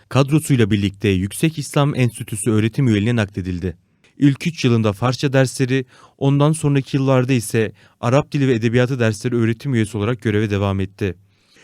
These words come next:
Bin dokuz yüz yetmiş yetmiş bir ders yılında Bağdat'a gitti. Bağdat Üniversitesi'nde Arapça tedris usul ile ilgili bir çalışma ve rapor hazırladı.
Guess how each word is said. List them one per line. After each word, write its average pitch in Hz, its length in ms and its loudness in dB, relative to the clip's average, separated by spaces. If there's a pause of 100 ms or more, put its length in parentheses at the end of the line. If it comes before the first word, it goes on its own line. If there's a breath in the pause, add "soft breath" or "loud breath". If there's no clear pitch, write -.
(180 soft breath)
Bin 135 140 2
dokuz 156 220 0
yüz 143 80 -2
yetmiş 147 380 0
yetmiş 135 340 -2
bir 139 140 0
ders 131 300 2
yılında 104 360 0
Bağdat'a 120 360 2
gitti. 135 440 0 (380 soft breath)
Bağdat 139 360 2
Üniversitesi'nde 110 880 0 (280 soft breath)
Arapça 143 440 2
tedris 135 420 0
usul 143 300 0
ile 113 180 2
ilgili 107 300 -2
bir 120 100 -2
çalışma 117 560 -2
ve 110 180 0 (300 soft breath)
rapor 117 220 2
hazırladı. 101 600 0